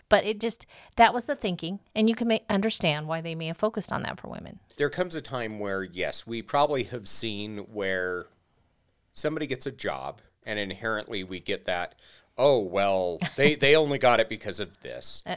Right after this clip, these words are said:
Speaker 1: that's natural.
Speaker 2: And that feeds into insecurities
Speaker 1: Uh,
Speaker 2: on their
Speaker 1: absolutely
Speaker 2: part.
Speaker 1: does.
Speaker 2: Now, insecurity plays a big part in imposter syndrome.
Speaker 1: It absolutely does. In fact, I'd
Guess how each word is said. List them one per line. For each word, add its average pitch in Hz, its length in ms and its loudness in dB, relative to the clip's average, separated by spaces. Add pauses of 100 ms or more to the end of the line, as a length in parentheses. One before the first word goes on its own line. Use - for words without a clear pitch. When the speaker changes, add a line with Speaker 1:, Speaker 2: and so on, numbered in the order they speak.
(120)
Speaker 1:
that's 180 260 0
natural. 214 480 -6
Speaker 2:
And 139 140 -2
that 135 280 0
feeds 131 280 -6
into 107 320 -6
insecurities - 840 -10
Speaker 1:
Uh, 160 40 -6
Speaker 2:
on 135 280 -2
their 156 100 -4
Speaker 1:
absolutely 151 400 -6
Speaker 2:
part. - 160 -14
Speaker 1:
does. - 200 -20
Speaker 2:
Now, 107 260 0
insecurity 139 480 -6
plays 120 340 -4
a 110 40 -8
big 98 220 -8
part 190 460 -2
in 98 460 -6 (500)
imposter 92 460 -6
syndrome. 87 460 -8
Speaker 1:
It 160 120 -6
absolutely 160 1120 -4
does. - 300 -10
In 156 80 -6
fact, 156 240 -2
I'd 175 200 -6